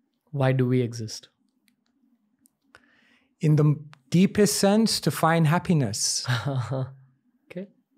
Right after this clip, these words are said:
Speaker 2: They asked our teacher, Srila Prabhupada, "What is the purpose of life?"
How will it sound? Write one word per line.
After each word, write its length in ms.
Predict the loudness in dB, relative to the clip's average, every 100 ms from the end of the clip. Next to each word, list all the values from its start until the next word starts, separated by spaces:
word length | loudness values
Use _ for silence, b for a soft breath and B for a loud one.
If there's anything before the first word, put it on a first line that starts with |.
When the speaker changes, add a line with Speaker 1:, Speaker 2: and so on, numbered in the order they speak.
| _ _
Speaker 2:
They 200 | 0 2
asked 420 | 4 4 2 2 2
our 220 | 4 2
teacher, 720 | 2 0 0 2 2 2 -2
Srila 300 | -8 -2 -2
Prabhupada, 800 | 0 0 2 0 0 0 0 -4 -14 _ _ -2
"What 200 | 2 4
is 140 | 2
the 80 | 0
purpose 500 | 0 0 0 -2 -2
of 140 | 0
life?" 600 | 2 2 0 -4 -12 -20